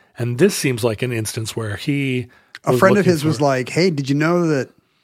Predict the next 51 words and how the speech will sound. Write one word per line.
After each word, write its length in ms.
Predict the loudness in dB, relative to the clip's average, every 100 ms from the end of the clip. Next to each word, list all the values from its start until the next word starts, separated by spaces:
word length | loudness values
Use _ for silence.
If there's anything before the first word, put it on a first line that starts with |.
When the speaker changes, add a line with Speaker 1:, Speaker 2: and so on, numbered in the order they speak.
| _ _ _ _ _ -6
Speaker 2:
this 140 | -4
podcast 560 | 0 0 2 0 -2 -2
did 120 | -2
a 60 | -2
show 220 | 0 0
about 220 | 0 -2
your 100 | -4
thing?" 400 | -6 -4 -4 -4
Speaker 1:
Yeah. 380 | -2 -2 -2 -8 -6
And 160 | -2 0
then 140 | 0
he 220 | 0 0
listened 400 | 2 0 0 0
to 120 | 2
it 40 | 2
and 100 | 2
was 120 | 0
like, 200 | 0 -2
"Why 240 | -6 -2
are 100 | 0
they 160 | 2 0
still 320 | 0 2 2
talking 440 | 2 -2 -2 0 0
about 340 | 2 0 0
Diet 340 | 0 0 0
Doctor 320 | -2 -2 0 0
Pepper? 320 | 2 2 0
It's 240 | -2 -4
twenty 260 | 0 2 2
minutes 280 | 2 0 2
into 180 | 2 2
the 120 | 0
show." 380 | 2 2 2 -2 -8 -14
Speaker 2:
<laughs> 240 | -14 -6 2
We 140 | 4
were 100 | 4
talking 300 | 4 4 4
about 180 | 4 4
how 80 | 4
this 260 | 2 2
is 140 | 0 2
what 260 | 0 0
drives 280 | 2 2 2
a 60 | 2
lot 200 | 2 2
of, 80 | 0
I 60 |
think, 320 | 0 -2 -2 -2
unhappy 400 | 0 2 2 0
podcast 520 | 2 2 2 -2 0
reviews. 480 | -4 -4 -8 -10